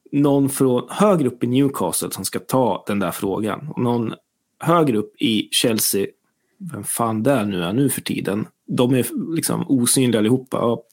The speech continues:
Peter Cech har varit ute och synts till. Men att ansvaret lämnas över på Eddie Howe och Thomas Tuchel att, att svara på de här frågorna,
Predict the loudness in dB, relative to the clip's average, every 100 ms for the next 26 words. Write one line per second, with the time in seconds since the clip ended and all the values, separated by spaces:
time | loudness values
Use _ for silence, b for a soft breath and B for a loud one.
0 | _ _ -2 0 2 2 0 -4 -2 -2
1 | -4 -6 -6 -4 -2 0 -2 _ B B
2 | B B B -4 -2 0 -2 -2 0 0
3 | 0 B B B B B B B _ _
4 | -20 b b b _ _ _ _ _ -2
5 | B B B B -6 -2 2 4 4 4
6 | 4 4 4 4 2 2 4 4 4 0
7 | -2 0 2 0 -4 _ _ _ _ _
8 | _ _ _ _ _ 0 0 2 2 0
9 | -2 -4 -4 -4 -6 -10 -10 _ -4 -2
10 | 0 0 0 -2 -4 -4 -6 -8 -8 -10
11 | _ _ _ _ _ _ _ _ -2 0
12 | 4 4 4 4 2 2 0 -2 0 0
13 | 0 0 -4